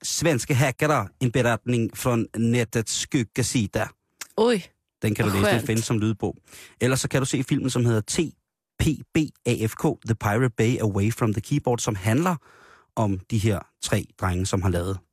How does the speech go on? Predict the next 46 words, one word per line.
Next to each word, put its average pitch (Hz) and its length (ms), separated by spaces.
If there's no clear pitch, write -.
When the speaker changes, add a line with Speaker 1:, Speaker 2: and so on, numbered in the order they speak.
Speaker 1:
Pirate 92 260
Bay. 87 180
Speaker 2:
Jeg 196 100
synes, 196 180
det 180 100
er 196 100
Speaker 1:
Øh, 190 60
Speaker 2:
lidt 202 120
uhyggeligt. - 600
Speaker 1:
Det 147 80
er 135 40
lidt 151 120
uhyggeligt, 185 460
øh, 117 440
på 127 80
mange 127 220
måder. 143 260
Speaker 2:
Synes 226 180
du, - 60
det 269 140
er 262 80
Speaker 1:
Øh, 208 60
Speaker 2:
uhyggeligt? 196 400
Speaker 1:
jeg, 131 260
jeg 131 140
synes, 165 220
det 147 240
er 101 320
måske 113 320
lidt 98 120
skræmmende, 139 320
men 139 80
jeg 107 80
synes 131 180
også, 127 180
det 113 120
er 87 100
sindssygt - 580
interessant. 104 420
Jeg 107 80
synes, 151 120
det 175 80
er 160 40
sindssygt 165 360
interessant, 131 460
at 123 160